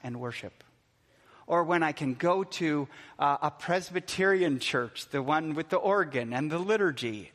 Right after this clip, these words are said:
and worship. That I can worship Jesus inside this room,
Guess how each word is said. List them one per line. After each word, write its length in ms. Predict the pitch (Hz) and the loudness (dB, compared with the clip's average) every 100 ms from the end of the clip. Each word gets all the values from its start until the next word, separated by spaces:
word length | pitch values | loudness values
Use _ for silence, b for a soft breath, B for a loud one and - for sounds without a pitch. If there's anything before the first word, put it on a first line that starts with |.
| _ | _
and 320 | 135 135 131 131 131 | -6 -4 -4 -8 -8
worship. 580 | 202 214 - 104 69 - - _ _ b b b b | -6 -4 -6 -10 -12 -18 -20 _ _ b b b b
That 140 | 151 | -2
I 80 | 160 | 0
can 220 | 165 185 | -2 -4
worship 360 | 170 165 170 139 | -2 -2 -4 -4
Jesus 400 | 147 143 143 135 | -4 -4 -4 -6
inside 460 | 156 147 151 156 139 | -6 -4 -4 -4 -6
this 260 | 117 - | -10 -8
room, 300 | 110 107 107 | -10 -10 -12